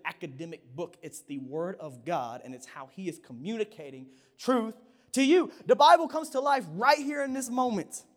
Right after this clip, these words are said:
Then the scribe said to him, "You are right, teacher." Which, first off, Jesus doesn't need anybody to tell him he's right. He's right. He is truth because he is truth. He doesn't need us to say that back to him. That's nice,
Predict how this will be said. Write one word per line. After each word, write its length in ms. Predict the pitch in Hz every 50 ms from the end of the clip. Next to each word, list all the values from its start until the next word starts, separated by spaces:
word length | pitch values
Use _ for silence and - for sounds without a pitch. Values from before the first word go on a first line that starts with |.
| _ _ _ _ _ _ _ _ _ _ _ _ -
Then 160 | 202 277 294
the 80 | 302
scribe 360 | - - - 294 277 254 247 -
said 220 | - 262 254 202
to 60 | 202
him, 200 | 190 185 170 156
"You 180 | 160 220 285 285
are 140 | 269 254 247
right, 280 | 277 302 320 302 -
teacher." 380 | - 247 277 262 - 311 311 - - _ _ _ _ _ _ _ _ _ _ _ _ _ _ _ _ _ _ _ _ _ _ _ _ _ _
Which, 140 | _ - -
first 200 | - 180 170 -
off, 180 | 147 135 120 120
Jesus 340 | 120 156 175 139 135 123 120
doesn't 220 | 143 131 131 131
need 160 | 131 120 127
anybody 380 | 151 156 135 120 117 120 110 104
to 60 | -
tell 140 | - 117 110
him 60 | 104
he's 180 | 120 117 101 117
right. 220 | 135 135 131 -
He's 200 | - 170 143 113
right. 300 | 113 127 151 170 147 -
He 160 | - 175 170
is 100 | 160 -
truth 360 | - - - 208 190 196 - -
because 320 | 120 - - 143 131 -
he 180 | - 139 135 139
is 160 | 160 143 -
truth. 300 | - - 123 104 104 101
He 80 | 127 147
doesn't 180 | 156 151 143
need 200 | 147 165 165 151
us 180 | 156 160 156 -
to 100 | - 131
say 200 | - - 151 143
that 180 | 143 143 139
back 180 | 156 151 117 -
to 80 | - 123
him. 100 | 110 120
That's 180 | 127 160 - 160
nice, 420 | 165 175 185 196 208 - -